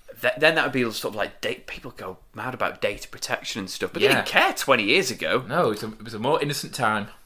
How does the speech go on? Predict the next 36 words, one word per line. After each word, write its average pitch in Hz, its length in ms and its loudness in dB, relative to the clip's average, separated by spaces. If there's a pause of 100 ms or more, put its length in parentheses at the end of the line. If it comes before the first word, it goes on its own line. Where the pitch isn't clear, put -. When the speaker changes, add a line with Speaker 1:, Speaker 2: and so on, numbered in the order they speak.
Speaker 1:
So, 202 220 6
uh, 190 120 10
Salem 240 420 8
tells 180 360 6
her, 185 240 8
uh, 135 220 10
that 127 140 0
she - 160 2
must 160 340 2
remove 135 320 4
their 117 140 6
talent, 98 640 -2
and 110 160 0
to - 80 -4
do 233 140 4
that, 143 200 4
she - 100 -2
just 131 140 -4
needs 135 220 2
to 123 80 2
let 120 160 2
the 110 80 -4
fizz - 420 0
out 101 300 -2
of 92 100 -4
a 95 160 0
fresh - 400 -6
bottle. 110 400 2 (380)
If 113 100 -2
they 110 140 4
drink 113 280 2
flat - 360 0
talent, 202 500 4 (120)
they'll 120 260 8
go 95 260 0
flat. - 460 -8